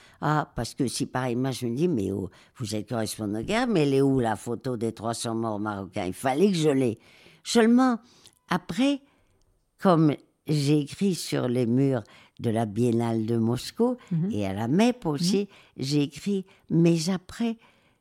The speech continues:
Speaker 1: je laissais parler mon cœur de femme et je me dirigeais vers les survivants, comme faisait justement Robert Capa, même si c'était un homme, comme quoi le regard féminin n'existe pas.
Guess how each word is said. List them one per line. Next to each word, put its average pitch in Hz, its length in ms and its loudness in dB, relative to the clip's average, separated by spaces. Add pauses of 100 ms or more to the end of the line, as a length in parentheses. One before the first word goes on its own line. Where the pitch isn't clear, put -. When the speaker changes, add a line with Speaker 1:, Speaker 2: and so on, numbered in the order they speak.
(200)
Speaker 1:
je - 140 0
laissais 196 580 2
parler 165 500 0
mon 147 200 2
cœur 143 400 0
de 120 120 -4
femme 139 440 0 (600)
et 156 80 2
je 156 140 0
me 165 220 2
dirigeais 156 840 0 (560)
vers 123 240 2
les 127 120 0
survivants, 104 840 -4 (380)
comme 220 200 0
faisait 127 360 -2
justement 101 520 -6
Robert 90 520 -10
Capa, 82 400 -8 (200)
même 113 200 0
si 123 180 -6
c'était - 320 -8
un 110 240 4
homme, 110 300 2 (260)
comme - 160 -6
quoi 156 200 4
le 135 80 0
regard 123 380 0
féminin 127 540 2
n'existe 117 600 -4
pas. - 200 -12